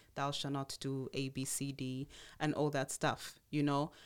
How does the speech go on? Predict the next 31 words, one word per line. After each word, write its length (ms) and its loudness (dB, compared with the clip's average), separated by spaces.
And 480 10
you 120 2
follow 280 8
the 100 6
commandments, 800 2
we 100 2
need 180 4
structure 420 0
in 80 0
our 120 0
lives. 600 2
We 100 0
would 180 0
not 480 2
have 140 -2
civilization 880 0
without 340 0
some 200 2
form 240 -2
of 100 -4
structure. 480 0
So 160 0
at 100 0
least 380 2
we 160 2
can 220 0
commend 580 2
religion 600 2
on 140 -6
keeping 380 -2
people 420 -2